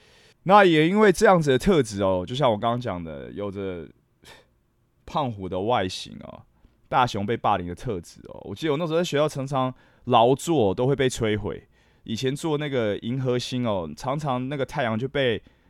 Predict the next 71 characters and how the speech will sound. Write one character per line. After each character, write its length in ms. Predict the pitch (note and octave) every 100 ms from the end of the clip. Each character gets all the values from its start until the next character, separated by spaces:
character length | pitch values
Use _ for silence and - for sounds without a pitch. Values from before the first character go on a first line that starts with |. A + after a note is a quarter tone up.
| -
其 180 | -
他 260 | B2+ C#3 B2+
的 80 | A2
学-， 280 | - - -
呃， 120 | G#2+ G2+
同 260 | - A2
学 240 | A#2 G2+ F#2
哦 100 | F2
拔 260 | F#2 F#2
走， 300 | G2 F2+ - - _ _
然 20 |
后 80 | -
变 160 | C#3 C3
成 140 | B2
我 120 | G#2
的 80 | G2+
劳 180 | G2 G#2
作， 220 | C3 A2+
哎， 80 | G#2+
就 120 | B2
少 180 | - D#2+
了 100 | F2
一 40 |
颗 120 | G2 A#2
太 260 | - A2
阳。 160 | D#2+ C2 - _ _ -
你 60 |
说 80 | B2+
少 220 | E3+ C3
了 100 | A#2
其 200 | A#2 B2+
他 180 | C3 D3
的 100 | C#3+
什 140 | B2+ A2
么 100 | G2+
土 240 | - G#2+
星、 240 | F#2+ C#3
木 120 | D3+ C#3
星 160 | C3
就 60 | B2
算 300 | - C3 F#2+
了， 80 | E2
硬 100 | -
要 140 | C#3+
拔 240 | C3 G#2 G#2
一 60 | A#2
颗 120 | A#2+
最 220 | A#2+ B2
耀 180 | A#2+ G#2
眼 140 | F2
的 100 | E2
太 260 | E2 A#2+ E2+
阳， 120 | A1+ _ _ _ _ _ _
很 220 | - A#2 G#2+
明 180 | A2+
显 140 | C3+ A2
就 60 | A#2+
是 100 | A#2+
我 100 | A2+
少 260 | - E2+
了 40 | F2+
那 100 | G#2
个 140 | G2
东 160 | F#2 F#2
西， 120 | G2
然 60 |
后 60 | B2
被 100 | B2+
老 140 | F#2+
师 140 | E2 F#2
骂， 240 | G2 E2